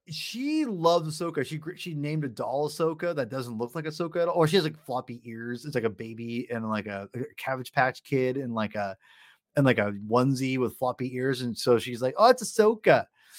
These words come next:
And so, um, but she hasn't really seen that. We haven't seen that doll in a while, so I'm sure it's buried under their toys. But any, at any rate, she loves Ahsoka. And I have, like, all, it sucks 'cause, you know, we're potentially moving soon. And, like, I packed up all my Star Wars toys and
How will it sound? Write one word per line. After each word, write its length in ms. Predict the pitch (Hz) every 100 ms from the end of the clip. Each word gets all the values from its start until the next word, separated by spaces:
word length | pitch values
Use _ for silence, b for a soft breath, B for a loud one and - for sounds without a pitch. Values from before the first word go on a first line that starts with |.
| B _ 185
And 180 | 160
so, 640 | 156 170 165 151 143 139 151
um, 480 | 147 139 127 120 131
but 80 |
she 80 | 131
hasn't 180 | 190 160
really 120 | 143
seen 220 | 120 143
that. 140 | 123 117
We 100 | 151
haven't 140 | 156
seen 120 | 147
that 160 | 120 110
doll 160 | 107 98
in 40 |
a 20 | 95
while, 320 | 98 95 98
so 120 | 113
I'm 100 | 98
sure 200 | - 104
it's 100 | 95
buried 300 | - 110 104
under 200 | 101 104
their 160 | 104 104
toys. 400 | 110 107 107 101
But 240 | 113 110 _ B B B B -
any, 240 | 254 254 190
at 140 | 214
any 180 | 247 220
rate, 360 | 156 143 143
she 140 | - 196
loves 260 | 160 127 -
Ahsoka. 340 | 120 113 98
And 100 | 135
I 40 |
have, 200 | 160 190
like, 180 | 175 139 139
all, 180 | 143 - -
it 140 | 156
sucks 280 | - 165 156
'cause, 160 | 151
you 80 | 135
know, 140 | 147 139
we're 100 | 127
potentially 420 | 123 139 127 120
moving 380 | 110 120 120 113
soon. 320 | - 113 107
And, 100 | 107
like, 220 | 107 107
I 120 | 120 117
packed 280 | - 131 -
up 140 | 123 _ -
all 220 | 127 131
my 220 | 127 113
Star 420 | - - - 117 120
Wars 220 | 120 -
toys 400 | 104 104 104 101
and 180 | 98